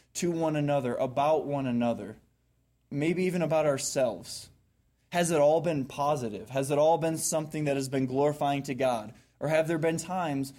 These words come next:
where it has been that unruly evil, that it has been destructive, that it has been a fire?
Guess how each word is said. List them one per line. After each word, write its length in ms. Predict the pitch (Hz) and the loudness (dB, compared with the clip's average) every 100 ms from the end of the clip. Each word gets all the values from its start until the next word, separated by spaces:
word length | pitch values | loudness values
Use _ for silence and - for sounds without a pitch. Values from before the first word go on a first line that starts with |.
| - | -8
where 180 | 135 143 | 0 0
it 60 | 143 | 2
has 300 | 156 165 139 | 0 0 0
been 180 | 147 143 | 0 2
that 180 | 127 131 | 0 0
unruly 560 | 135 127 131 135 131 | 0 2 2 2 0
evil, 500 | 117 123 110 104 110 _ _ _ _ _ - | 0 -2 -2 -6 -12 _ _ _ _ _ -4
that 120 | 135 | -2
it 60 | 143 | 0
has 280 | 151 170 151 | 0 0 0
been 180 | 151 | 0
destructive, 680 | 143 - - 151 151 120 104 | 0 0 0 -2 -2 -4 -2
that 100 | 135 | 0
it 140 | 143 151 | 2 2
has 260 | 160 170 | 2 0
been 180 | 151 147 | 0 0
a 60 | 131 | -2
fire? 540 | - 151 135 110 | -2 0 0 0